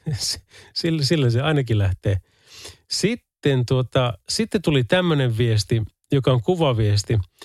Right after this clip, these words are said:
Että tuota, firman eka uusi Mercedes-Benz lähtee kohta urille.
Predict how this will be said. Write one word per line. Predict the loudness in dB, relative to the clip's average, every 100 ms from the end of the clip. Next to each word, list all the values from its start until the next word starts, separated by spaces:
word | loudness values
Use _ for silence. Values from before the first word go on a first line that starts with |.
| -20 _ _ _ -2
Että | -2 0 -2 2
tuota, | 0 0 0 0 -2 -6 -2
firman | 0 2 2 2 0
eka | 0 -2 0 0 0
uusi | 0 0 0 -2 -4 -8 -2
Mercedes-Benz | 0 0 0 0 0 0 -2 -8 _ -20 -20 _ 0 2 0 0
lähtee | 0 0 0
kohta | 0 -2 -2 -2
urille. | 0 0 0 0 -2